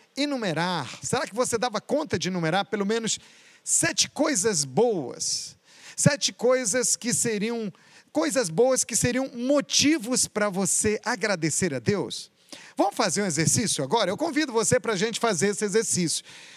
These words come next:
Vamos fazer isso agora? Eu vou contando rapidamente. À medida que eu for contando, você vai trazendo à sua mente essas boas razões,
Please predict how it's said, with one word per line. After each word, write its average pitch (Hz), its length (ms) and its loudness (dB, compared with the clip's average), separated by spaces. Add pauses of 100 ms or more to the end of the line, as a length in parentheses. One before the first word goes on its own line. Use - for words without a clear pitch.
(120)
Vamos 330 220 2
fazer 190 280 2
isso 170 200 0
agora? 131 440 0 (600)
Eu 233 100 4
vou 214 140 0
contando 226 480 0
rapidamente. 175 920 0 (240)
À 185 80 0
medida 220 400 2
que 262 140 2
eu 233 100 4
for 240 220 0
contando, 196 640 0 (520)
você 208 260 2
vai 220 160 -2
trazendo 208 560 -2
à 170 60 2
sua 269 420 2
mente 185 640 -2 (880)
essas 220 600 0 (140)
boas 226 480 2
razões, 156 920 -2